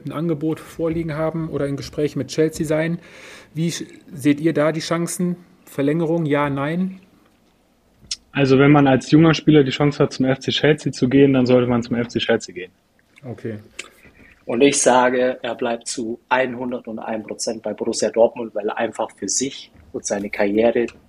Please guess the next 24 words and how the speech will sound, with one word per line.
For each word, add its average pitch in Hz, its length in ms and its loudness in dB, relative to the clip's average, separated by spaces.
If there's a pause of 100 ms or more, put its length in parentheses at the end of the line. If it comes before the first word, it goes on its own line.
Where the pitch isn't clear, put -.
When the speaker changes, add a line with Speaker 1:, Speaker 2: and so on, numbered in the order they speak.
(120)
Speaker 3:
Borussia 101 340 -6
Dortmund 107 480 -2
die 101 80 -8
richtige 98 400 -8
Adresse - 380 -10
ist. - 160 -10
Und - 120 -12
das - 160 -6
weiß - 280 -4
er - 80 -18
auch. - 320 -20
Speaker 1:
Und 127 180 -6
Chelsea 123 480 -4 (220)
auf 117 120 -10
jeden 123 140 -4
Fall 117 220 -6
noch 117 200 -10
ein 120 60 -10
paar 120 160 -4
Jährchen 117 300 -4
zu 107 100 -8
früh 110 200 -2
kommt, 101 280 -6
ne? 110 120 -4